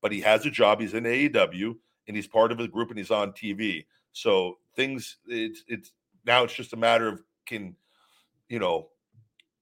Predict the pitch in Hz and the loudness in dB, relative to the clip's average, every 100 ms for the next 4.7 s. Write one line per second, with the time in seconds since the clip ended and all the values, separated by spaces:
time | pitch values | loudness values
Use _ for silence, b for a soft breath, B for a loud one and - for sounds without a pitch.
0 | _ _ _ 131 156 156 180 156 139 139 | _ _ _ 0 0 0 -6 -6 -6 -6
1 | 117 123 135 117 127 135 165 - 131 - | -6 -8 -6 -2 6 6 6 0 -12 -10
2 | 131 123 127 135 127 120 107 98 95 80 | -8 -4 4 6 6 2 0 2 0 -2
3 | - _ 98 90 92 92 - 87 78 87 | -8 _ -10 -2 0 0 -2 -12 -12 -10
4 | 87 87 - 113 104 92 87 | -10 -10 -6 -4 -4 -8 -10